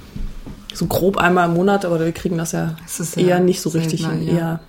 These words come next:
Speaker 1: zweimal, alle zwei Monate
Speaker 2: Ja, das
Speaker 1: oder
Speaker 2: kommt
Speaker 1: so.
Speaker 2: eigentlich hin, so. Wenn
Speaker 1: Ja.
Speaker 2: wir siebzehn Folgen haben,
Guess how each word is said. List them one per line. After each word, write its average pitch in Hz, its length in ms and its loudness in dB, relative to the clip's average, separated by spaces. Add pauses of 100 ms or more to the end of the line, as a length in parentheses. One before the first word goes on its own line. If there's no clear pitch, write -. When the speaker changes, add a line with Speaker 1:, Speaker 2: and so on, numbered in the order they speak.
(160)
Speaker 1:
zweimal, 170 420 -4
alle 170 220 -2
zwei - 180 -6
Monate 170 260 0
Speaker 2:
Ja, 202 60 4
das 170 140 0
Speaker 1:
oder 165 80 -2
Speaker 2:
kommt 208 140 2
Speaker 1:
so. - 40 0
Speaker 2:
eigentlich 185 280 -2
hin, 175 200 -4
so. 175 60 -6 (320)
Wenn 196 100 4
Speaker 1:
Ja. 185 60 2
Speaker 2:
wir 175 80 0
siebzehn 202 300 -2
Folgen 247 440 0
haben, 240 340 2